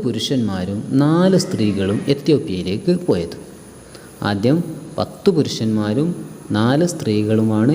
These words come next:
എത്യോപ്യയിലേക്ക് പോയത്. ഇതാണ് ആദ്യത്തെ പലായനം. ആദ്യത്തെ പലായനം ഏതാണ്? പത്ത് പുരുഷന്മാരും നാല് സ്ത്രീകളുമാണ് ഉൾക്കൊള്ളുന്ന ഒരു സംഘമാണ്. നുബുവത്തിൻ്റെ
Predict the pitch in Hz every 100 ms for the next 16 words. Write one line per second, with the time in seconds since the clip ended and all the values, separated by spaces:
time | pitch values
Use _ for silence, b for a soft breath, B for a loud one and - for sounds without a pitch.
0 | - - 107 98 107 104 107 175 185 -
1 | - - - 92 85 - 175 170 113 127
2 | - 104 104 113 135 156 160 180 98 90
3 | 87 87 85 92 - - - - B B
4 | B B B B B - 104 113 120 131
5 | 117 107 113 117 120 131 - 107 110 117
6 | 147 185 - - - - - 113 - -
7 | 127 110 - 120 127 131 139 180 185 104
8 | 104 113 160 170 - 98 87 87 85 85
9 | 85 101 92 - 95 92 127 - - -
10 | 90 85 82 82 90 - - B B B
11 | B B B - 208 208 170 147 139